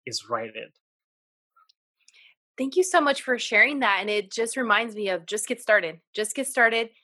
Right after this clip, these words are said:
Speaker 2: get the momentum going and go for it. And those are very interesting statistics to see that only, you said, about ten to fifteen percent actually go through with compared to the higher percentage.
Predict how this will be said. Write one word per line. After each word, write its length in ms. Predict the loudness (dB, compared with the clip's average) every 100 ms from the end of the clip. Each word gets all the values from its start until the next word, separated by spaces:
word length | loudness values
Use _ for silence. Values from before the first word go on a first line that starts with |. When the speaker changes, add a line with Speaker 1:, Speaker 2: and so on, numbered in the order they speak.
| _ _ _ _
Speaker 2:
get 180 | 0 0
the 60 | 0
momentum 420 | 0 -2 -2 -2
going 540 | 0 2 2 0 -4 -4
and 180 | -6 -4
go 160 | -4 -4
for 220 | 4 6
it. 100 | 6
And 220 | 2 -2
those 240 | 0 2 2
are 140 | 0
very 440 | 0 -2 -2 -8
interesting 600 | -10 -10 -10 -12 -10 -10 -8
statistics 1080 | -8 -8 -10 -4 0 2 0 0 0 -2 -8
to 120 | -8
see 280 | -8 -10 2
that 220 | 4 4
only, 420 | -2 -6 -6 -8
you 140 | -8 -6
said, 220 | -4 -2
about 340 | 4 4 4
ten 160 | -6 -8
to 80 | -4
fifteen 440 | -6 -6 -10 -10
percent 380 | -10 -8 -6 0
actually 540 | 0 0 -4 -2 -2 -8 -20 _
go 160 | 4 4
through 340 | 2 -2 -2
with 300 | 2 2 0
compared 480 | -6 -10 -2 0 0
to 120 | -2
the 120 | 0 0
higher 280 | 2 0 0
percentage. 640 | -8 -6 -6 -6 -8 -8